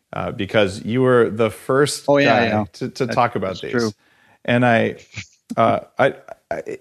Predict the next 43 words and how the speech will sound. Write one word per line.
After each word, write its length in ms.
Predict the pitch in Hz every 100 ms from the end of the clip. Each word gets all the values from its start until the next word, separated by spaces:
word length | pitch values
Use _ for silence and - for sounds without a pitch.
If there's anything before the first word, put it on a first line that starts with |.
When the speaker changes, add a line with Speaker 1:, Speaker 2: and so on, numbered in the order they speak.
| - 170
Speaker 1:
we 160 | 180
Speaker 2:
Well, 200 | 190 196
I 100 | 202
can 160 | 220 208
biohack 480 | 185 233 185 165 143
that 160 | 123
for 240 | - 117 98
you, 160 | 95
but 340 | 104 127 117 _
to 260 | - - -
give 140 | 180
you 60 | 143
an 60 |
update 300 | 170 - 117
Speaker 1:
Yeah. 100 | 113
Speaker 2:
on 80 | 101
that, 160 | 104 110
unfortunately, 640 | 113 147 160 - 117 117
the 160 | 123
F 120 | 139 -
T 140 | 151
C 480 | - 151 127 113 107 - - _ _
thought 360 | - 143 143 -
that 200 | 131 120
I 220 | 123 123
failed 380 | 113 139 135 127
miserably 600 | 131 120 110 113 113 113
and 200 | 110 107
deceived 1080 | 117 - - - 185 208 208 175 123 110 104
the 140 | 123
consumers 680 | 120 131 - 151 147 127 110
by 180 | 131 127
not 320 | 135 160 147
warning 640 | 127 147 202 226 196 165
them 200 | 151 147
it 100 | 147
can 140 | 147 123
cause 300 | 143 135 -
skin 300 | - 147 135
cancer. 320 | 120 98 117
So 220 | 147 135
even 300 | 180 160 160
though 200 | 151 139